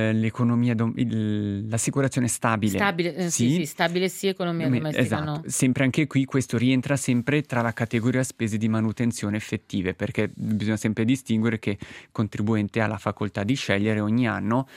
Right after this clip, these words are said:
Speaker 1: ehm, se scegliere la deduzione forfettaria o, eh, quella effettiva.
Speaker 2: L'imposta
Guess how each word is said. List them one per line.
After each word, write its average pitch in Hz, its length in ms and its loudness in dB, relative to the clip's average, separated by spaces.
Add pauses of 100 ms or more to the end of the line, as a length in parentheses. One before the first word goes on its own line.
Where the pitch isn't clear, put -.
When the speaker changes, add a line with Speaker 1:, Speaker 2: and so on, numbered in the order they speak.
(240)
Speaker 1:
ehm, 104 380 0
se 123 280 0
scegliere 107 420 0
la 107 80 0
deduzione 110 400 0
forfettaria 113 920 0 (180)
o, 110 360 0
eh, 104 260 -4
quella 98 200 -4
effettiva. 107 440 -6 (840)
Speaker 2:
L'imposta 269 920 0